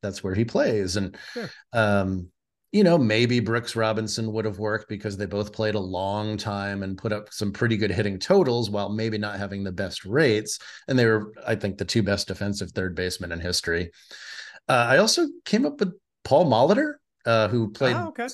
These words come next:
Speaker 1: some at third base. And, and one thing that uh, you know, he, he has the three thousand hits. He was also better in his thirties. That's more because of the injuries that he had in his twenties.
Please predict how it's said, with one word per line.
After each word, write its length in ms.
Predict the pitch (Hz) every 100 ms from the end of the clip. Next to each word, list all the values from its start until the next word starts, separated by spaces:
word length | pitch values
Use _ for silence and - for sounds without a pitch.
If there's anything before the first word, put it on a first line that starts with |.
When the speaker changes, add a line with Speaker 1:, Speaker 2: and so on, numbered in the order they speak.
| - -
Speaker 1:
some 360 | 113 143 220
at 220 | 180 196 -
third 240 | 202 196
base. 360 | 208 262 - 165
And, 160 | 131
and 380 | 131 131 127 131
one 240 | 135 147
thing 180 | 143 143
that 180 | 135 131 _ _ _ -
uh, 100 | 135 135
you 140 | 120
know, 120 | 117
he, 240 | 120 123 -
he 220 | 101 107
has 220 | 110 104
the 100 | 110
three 200 | 117 113
thousand 360 | 110 107 104 107
hits. 360 | 196 202 - - - - -
He 180 | 151 165
was 200 | 156 -
also 580 | 123 147 - 220 233
better 480 | 214 120 139 185 208
in 180 | 175 180
his 200 | 185 185
thirties. 500 | - 185 233 123 -
That's 340 | 127 127 - 127
more 220 | 123 117
because 360 | 107 - 104
of 120 | 95 85
the 140 | 101
injuries 460 | 113 117 151 143 139
that 120 | 131
he 80 | 135
had 220 | 131 127
in 80 | 135
his 140 | 127
twenties. 480 | - 143 143 143